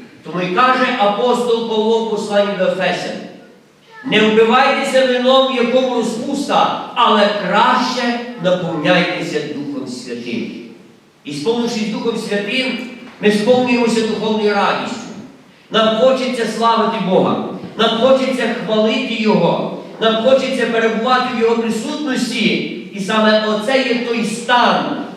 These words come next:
до якого має тягнутися кожна християнська душа. Тож благослови, Господи, підготуватися нам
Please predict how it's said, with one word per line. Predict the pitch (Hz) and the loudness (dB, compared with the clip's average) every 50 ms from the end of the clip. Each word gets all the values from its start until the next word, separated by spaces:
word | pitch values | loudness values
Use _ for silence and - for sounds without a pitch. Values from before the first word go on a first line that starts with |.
| - | -4
до | 175 | -2
якого | 185 190 185 208 190 190 185 | 0 0 2 2 4 4 4
має | 185 180 175 175 175 | 4 4 2 2 0
тягнутися | 175 170 170 - 226 - - - - - - - | -4 -4 -4 -4 -6 -6 -6 -8 -10 -10 -8 -4
кожна | 175 170 160 151 147 143 143 - - - - - - - - - | -2 -2 0 0 -2 -4 -6 -6 -6 -8 -10 -14 -16 -18 -14 -12
християнська | 135 131 127 - 135 139 135 127 127 123 123 113 110 107 107 107 - - - - - - - | -10 -10 -8 -6 -4 -2 -2 -2 -4 -4 -6 -8 -8 -8 -10 -10 -12 -14 -14 -14 -14 -14 -12
душа. | - - - - - - - - - - - - - - - - - - - | -12 -10 -8 -8 -8 -8 -8 -10 -12 -16 -18 -20 -20 -20 -20 -20 -16 -6 -2
Тож | 190 185 | -2 0
благослови, | 185 185 190 196 190 185 190 190 190 196 208 214 247 247 233 - - - - - - - - - - | 0 0 2 4 4 4 2 0 0 0 0 2 2 2 2 0 0 -2 -4 -6 -8 -10 -12 -8 -2
Господи, | 196 202 - - - - - - - - - - - - - - - - - - - - - | 0 2 2 2 0 -2 -4 -4 -4 -4 -4 -6 -6 -8 -10 -12 -16 -18 -20 -20 -20 -20 -10
підготуватися | - 214 220 - 180 180 214 220 226 226 233 247 247 - - - - - - - - - - - - - - 147 143 - | -8 -4 -2 0 2 2 2 2 0 0 0 2 4 4 4 2 2 0 -2 -4 -4 -6 -8 -10 -12 -8 -6 -4 -2 0
нам | 156 151 - - - - - - - | 0 2 2 2 0 -2 -4 -6 -6